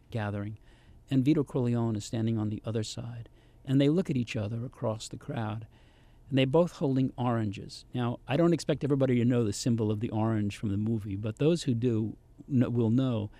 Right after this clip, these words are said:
that the orange is Francis Ford Coppola's symbol for, for, for death. Whenever an orange turns up in the, in, in the movies, and whenever an orange turns up, something bad is about to happen. Um,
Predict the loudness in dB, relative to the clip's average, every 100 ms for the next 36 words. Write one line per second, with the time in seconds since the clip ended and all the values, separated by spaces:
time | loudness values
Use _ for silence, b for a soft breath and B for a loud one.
0 | B B B -2 0 2 2 4 2 0
1 | -2 -4 -6 -6 -6 -6 -2 -2 -2 -4
2 | -4 -4 -4 -4 -4 -6 -4 -2 -2 -4
3 | -8 -8 -8 -8 -12 -12 -6 -2 -2 -4
4 | -2 2 4 4 2 0 2 -2 -4 -4
5 | -4 -2 -4 -4 -4 -4 -6 -8 -6 -4
6 | -4 -4 -2 -2 0 0 0 -4 -10 -20
7 | -20 -12 -6 -6 0 2 4 4 2 0
8 | -2 -2 -2 -2 -6 -2 -2 -2 -2 2
9 | 2 0 -4 -6 -6 -6 -4 -4 -4 -6
10 | -10 B B B B B B B -6 -2
11 | 0 0